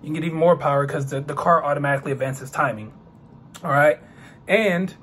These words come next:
you know, you guys are gonna see an E twenty tune. Um, that's as mo-, much as ethanol as I can run because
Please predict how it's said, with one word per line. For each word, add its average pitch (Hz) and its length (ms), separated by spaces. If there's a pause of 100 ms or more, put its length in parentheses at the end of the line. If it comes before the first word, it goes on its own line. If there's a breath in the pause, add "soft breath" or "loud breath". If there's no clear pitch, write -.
(160)
you 147 160
know, 151 300
you 139 120
guys 165 280
are 156 40
gonna 151 140
see 143 180
an 139 100
E 165 100
twenty 151 320
tune. 127 440 (320 loud breath)
Um, 131 280
that's 151 300 (280)
as 139 220
mo-, 143 380
much 151 220
as 135 100
ethanol 160 440
as 147 80
I 147 120
can 131 180
run 143 280
because 139 480